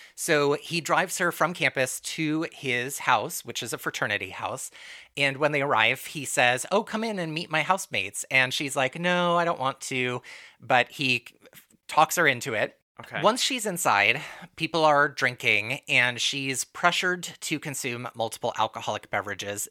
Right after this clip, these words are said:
Speaker 1: despite telling them, "I don't really drink. I have kind of a bad reaction to alcohol." They, like, pressure her and pressure her and pressure her, and she
Speaker 2: Mm-hmm.
Speaker 1: drinks. There's a little bit of differing reports, but between two and three drinks of vodka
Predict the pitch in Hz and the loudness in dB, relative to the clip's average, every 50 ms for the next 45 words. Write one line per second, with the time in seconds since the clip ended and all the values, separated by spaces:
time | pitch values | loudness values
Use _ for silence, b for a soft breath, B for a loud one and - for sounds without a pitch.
0 | - 131 - 151 - - - 214 240 208 - - - 160 139 135 131 123 123 123 | -8 -6 -4 -4 0 4 4 4 4 2 -4 -4 -2 -2 0 0 0 0 2 2
1 | 117 117 117 _ - 123 120 123 120 120 113 113 110 - 147 135 135 127 - 127 | 2 0 -2 _ -2 0 0 0 0 -2 -4 -4 -2 2 2 2 2 2 0 -2
2 | 113 113 127 - - 139 123 110 113 110 117 113 110 107 104 113 110 127 131 135 | 0 0 -2 -4 -4 -6 -6 -6 -4 0 4 4 4 4 4 6 8 8 8 8
3 | - - 143 131 123 - - - 123 127 - - 123 113 127 127 127 123 123 - | 6 2 -4 -4 -4 -6 0 2 2 2 2 0 -2 2 4 4 6 6 4 2
4 | B B B B B - 127 123 113 113 110 - - _ - - 151 143 - 156 | B B B B B 0 2 2 4 2 0 0 -2 _ -4 0 0 2 2 0
5 | - 143 135 131 127 - 120 107 - 131 120 123 120 123 120 - 110 101 - - | 0 0 0 0 -2 -4 -4 -4 -4 -4 -4 -4 -4 -4 -4 -4 -6 -4 -4 -6
6 | - - 101 101 98 95 - B B B B B B - 127 120 117 120 - - | -8 -6 -4 -4 -4 -4 -6 B B B B B B 0 2 2 2 0 -2 -6
7 | 143 127 107 127 127 127 123 104 95 92 - - - _ _ _ - 160 139 160 | -6 -6 -4 -2 -2 -2 -2 -4 -8 -6 -6 -6 -8 _ _ _ -10 -2 0 0
8 | 151 135 151 156 151 165 170 151 165 151 143 127 117 131 123 120 143 131 - 151 | 2 2 0 -4 -2 -2 -2 0 0 0 -2 -2 -6 -8 -6 -4 -4 -2 0 0
9 | 135 127 127 120 113 - - 123 107 107 - - - 127 123 - - - - - | 0 0 0 -4 -6 -6 -6 -6 -6 -6 -6 -4 -4 -4 -4 -4 -6 -12 -10 -8
10 | - 196 208 214 214 208 208 B B B B B B - - - 185 185 190 185 | -8 -6 -6 -4 -6 -8 -10 B B B B B B -12 -8 -6 -4 -4 -4 -4
11 | 180 175 156 143 151 139 131 127 127 117 - 123 123 123 120 127 131 - - - | -6 -6 -6 -4 -2 0 0 0 -2 -2 -2 0 0 0 0 0 -4 -6 -8 -6
12 | - - 127 120 113 113 110 110 107 104 - - - 110 110 123 120 123 117 110 | -2 0 2 4 4 4 2 2 0 -2 -8 -16 -16 -4 2 4 4 4 4 2
13 | - - 127 113 110 110 | -2 -4 -2 -2 -2 -2